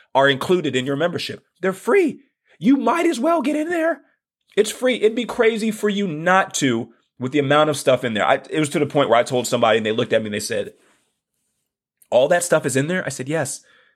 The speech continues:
"Why am I doing this?" Because I know the more that I help you,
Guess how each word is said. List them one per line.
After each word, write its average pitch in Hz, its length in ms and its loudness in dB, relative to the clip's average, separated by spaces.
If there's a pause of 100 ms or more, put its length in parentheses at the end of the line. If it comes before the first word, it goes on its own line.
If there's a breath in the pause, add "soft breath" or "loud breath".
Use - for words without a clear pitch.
(460 soft breath)
"Why 117 160 4
am 127 80 2
I 117 60 0
doing 110 240 0
this?" - 280 -12 (1040 soft breath)
Because 107 180 0
I 110 60 4
know 107 160 4
the 95 80 -2
more 107 180 -2
that 101 120 2
I 101 80 -4
help 101 220 -2
you, 95 200 -6